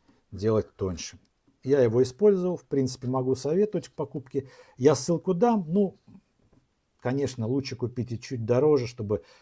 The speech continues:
была понятна какая, какая-нибудь понятная марка стали, которая будет держать заточку. Это не совсем качественный. Ну,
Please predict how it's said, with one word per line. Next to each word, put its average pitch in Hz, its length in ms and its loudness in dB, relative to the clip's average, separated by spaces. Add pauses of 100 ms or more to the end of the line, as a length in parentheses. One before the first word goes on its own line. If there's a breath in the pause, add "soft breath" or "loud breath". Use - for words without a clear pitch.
была 117 300 2
понятна 127 520 0
какая, 104 300 -10
какая-нибудь 110 480 -4
понятная 101 560 -6
марка 101 480 -10
стали, 127 500 -4 (280 soft breath)
которая 104 340 -4
будет 101 320 -4
держать 95 400 -6
заточку. - 600 -16 (580)
Это 117 280 -4 (220)
не 117 180 -4
совсем 87 1120 -8 (140)
качественный. 110 560 -4
Ну, 190 240 -2